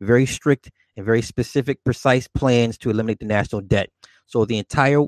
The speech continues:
country goes into a free fall. It's complete anarchy, except the state of Ohio. Okay. So now, somehow, negotiations, they agree to give control of the,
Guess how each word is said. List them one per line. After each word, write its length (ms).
country 380
goes 280
into 300
a 40
free 260
fall. 240
It's 100
complete 460
anarchy, 560
except 640
the 160
state 380
of 140
Ohio. 720
Okay. 380
So 200
now, 840
somehow, 540
negotiations, 1000
they 280
agree 500
to 140
give 320
control 760
of 360
the, 180